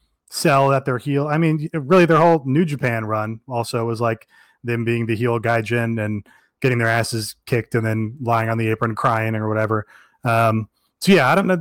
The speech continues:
that their performance, I don't think would be any issue whatsoever. The larger issue is that the crowd sees them probably a lot like Cody,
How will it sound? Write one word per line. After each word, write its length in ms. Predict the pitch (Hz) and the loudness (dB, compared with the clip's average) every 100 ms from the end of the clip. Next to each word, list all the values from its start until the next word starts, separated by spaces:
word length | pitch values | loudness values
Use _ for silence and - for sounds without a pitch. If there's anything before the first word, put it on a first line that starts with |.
| 160 | 0
that 180 | 185 180 143 | 0 0 -4
their 180 | 139 165 | 2 4
performance, 420 | 170 160 220 190 | 4 4 4 4
I 80 | 170 | 2
don't 100 | 151 | 2
think 140 | 143 | 0
would 100 | 127 | -2
be 120 | 117 127 | -2 -2
any 300 | 123 123 131 | 0 -2 -4
issue 220 | 120 135 | -4 -4
whatsoever. 560 | 123 - 120 117 123 - _ _ _ | -4 -2 -4 -2 -4 -6 _ _ _
The 400 | 139 135 131 123 | -2 0 0 -2
larger 360 | 127 180 175 160 | 2 4 4 4
issue 300 | 156 - 156 | 2 2 0
is 80 | 123 | 2
that 140 | 143 | 0
the 60 | - | 0
crowd 340 | - 143 131 | 0 0 0
sees 280 | - 147 127 | -2 -4 -2
them 180 | 135 131 | -2 -2
probably 300 | 139 131 123 | 0 0 0
a 80 | 113 | 0
lot 180 | 117 | 0
like 220 | 120 113 - | -2 -4 -4
Cody, 420 | 127 127 127 | -4 -2 -4